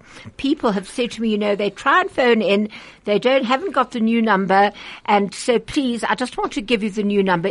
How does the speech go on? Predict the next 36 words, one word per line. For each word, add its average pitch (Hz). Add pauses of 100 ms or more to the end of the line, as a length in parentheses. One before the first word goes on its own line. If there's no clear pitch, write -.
if 202
you'd 202
like 214
to -
call 190
in, 175 (380)
and 233
we 285
would 269
love 208
you 190
to -
call 196
in, 170 (260)
because 247 (140)
a 233
kumsitz, 330
we 233
just 403
sit - (340)
and 247
we 247
talk. 165 (240)
Wir 269
reden 277
sich 226
noch, 226
und 220
es 240
ist 247
sehr 302
viel 330
von 247
was 247
zu -
reden, 160